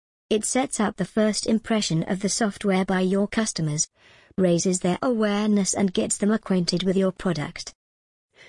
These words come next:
Why is onboarding in SaaS is so essential? According to the latest data,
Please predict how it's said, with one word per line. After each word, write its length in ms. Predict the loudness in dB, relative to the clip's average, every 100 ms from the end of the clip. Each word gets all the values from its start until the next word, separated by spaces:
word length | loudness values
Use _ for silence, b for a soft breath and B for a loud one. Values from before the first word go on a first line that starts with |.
| B B
Why 280 | 0 2 2
is 180 | 0 0
onboarding 540 | 0 2 2 2 0
in 180 | 0 0
SaaS 340 | 0 -2 -2 -2
is 120 | -2
so 220 | 0 0
essential? 640 | 0 0 -2 -2 -4 -4 -8 _ _ _ _ _ B B B B
According 520 | -8 -4 0 0 0 0
to 100 | 0
the 100 | 2
latest 460 | 0 0 -2 -2
data, 420 | -2 -2 -2 -4